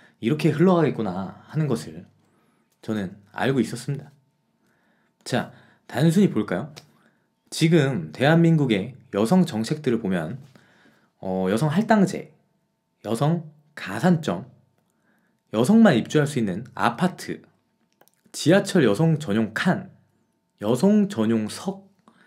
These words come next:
여성 전용 주차장, 또 뭐 여성, 여자 대학교,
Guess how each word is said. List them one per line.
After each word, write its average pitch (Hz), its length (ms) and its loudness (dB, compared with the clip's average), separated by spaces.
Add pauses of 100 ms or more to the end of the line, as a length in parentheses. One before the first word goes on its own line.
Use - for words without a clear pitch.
(1160)
여성 214 240 4
전용 156 240 4
주차장, 143 600 -4 (1040)
또 202 200 4
뭐 139 520 2
여성, 165 600 4 (380)
여자 147 340 4
대학교, 110 840 -4